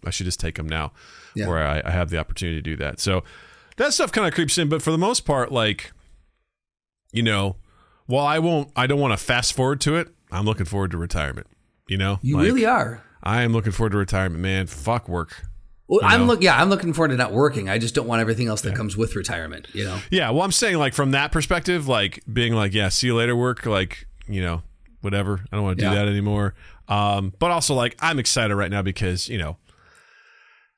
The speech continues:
Speaker 1: Nat's getting older, and each year,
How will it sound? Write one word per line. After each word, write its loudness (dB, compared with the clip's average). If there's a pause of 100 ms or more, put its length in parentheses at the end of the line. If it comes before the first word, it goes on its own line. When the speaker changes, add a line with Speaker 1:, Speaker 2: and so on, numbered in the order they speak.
(120)
Speaker 1:
Nat's 2
getting -2
older, 2 (320)
and -4
each -2
year, 0